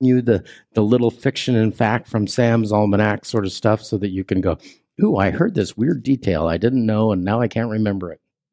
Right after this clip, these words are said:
But Pastor Dave remembers it 'cause it's trivial and it didn't mean anything. Anyway, no.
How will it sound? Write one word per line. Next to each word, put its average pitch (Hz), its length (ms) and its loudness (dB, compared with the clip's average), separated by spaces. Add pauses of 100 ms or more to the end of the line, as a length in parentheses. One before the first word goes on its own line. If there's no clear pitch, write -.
(880)
But 127 180 0
Pastor 160 340 -2
Dave 180 340 2
remembers 104 340 -6
it 123 80 -2
'cause 104 200 -10
it's 101 180 -8
trivial 110 640 0
and 92 100 0
it 98 80 -8
didn't 104 200 -4
mean 113 160 -2
anything. 85 340 -6
Anyway, 127 420 0 (480)
no. 110 320 2